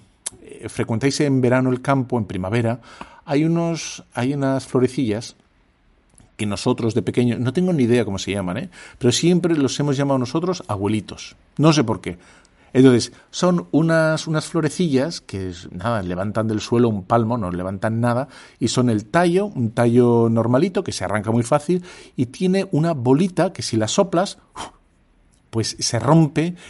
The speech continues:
en mil cositas blancas que flotan por el aire, ¿no? Y que la gracia, la gracia era coger uno del suelo, acercarlo a los morros del otro y decirle, "Sopla". Y en el momento que el otro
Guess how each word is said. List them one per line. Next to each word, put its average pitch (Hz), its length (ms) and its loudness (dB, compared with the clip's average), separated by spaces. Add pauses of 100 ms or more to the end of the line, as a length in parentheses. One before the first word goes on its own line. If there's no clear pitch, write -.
(160)
en 123 220 2
mil 180 180 6
cositas 170 460 -2
blancas 165 400 -2
que - 160 -2
flotan 139 480 4
por 151 160 -2
el 151 100 2
aire, 151 300 0 (240)
¿no? 160 240 -2 (360)
Y 123 160 6
que 117 200 2
la 107 140 4
gracia, 117 560 2
la 110 120 0
gracia 113 420 4
era 120 380 4 (460)
coger 113 320 0
uno 117 140 2
del 113 140 2
suelo, 135 480 6 (260)
acercarlo 110 560 0
a - 20 4
los 107 220 -2
morros 113 380 4
del 98 160 -2
otro 135 260 4
y 135 40 4
decirle, 110 320 0
"Sopla". 120 440 2
Y 110 80 0
en 104 60 0
el 104 60 -2
momento 120 300 6
que 131 100 6
el 123 80 10
otro 113 340 2